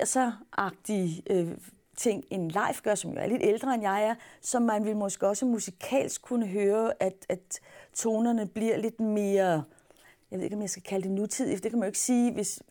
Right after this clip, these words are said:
altså, min kærlighed ligger jo i firser musik på en eller anden måde. Så det kunne godt være, at den kom til at blive smurt lidt hen over det her. Øhm, men selve formen, som er i Sønderborg, er jo sådan set den form, jeg selv synes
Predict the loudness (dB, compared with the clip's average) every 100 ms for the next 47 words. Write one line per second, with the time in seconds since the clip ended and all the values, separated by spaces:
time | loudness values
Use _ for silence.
0 | -6 -4 0 0 0 0 0 0 -2 0
1 | 0 0 -2 -6 -8 -8 -6 -6 -6 -8
2 | -6 -8 -4 -2 -4 -4 -20 -14 -4 -2
3 | 0 0 0 2 0 0 -2 -6 -4 -4
4 | -4 -4 -2 -2 0 -2 -2 -2 -2 0
5 | 0 0 -2 -6 -20 -20 -20 _ 2 4
6 | 2 0 -2 -2 -4 -6 _ _ _ _
7 | -20 -20 -20 _ -2 0 0 2 4 2
8 | 0 0 2 2 4 4 4 0 -8 _
9 | -4 -2 0 2 2 0 -2 -2 -2 -2
10 | -2 0 -2 -2 -4 -2 -2 -2 -2 -2
11 | -4 -4 -4 -4 -4 -4 -8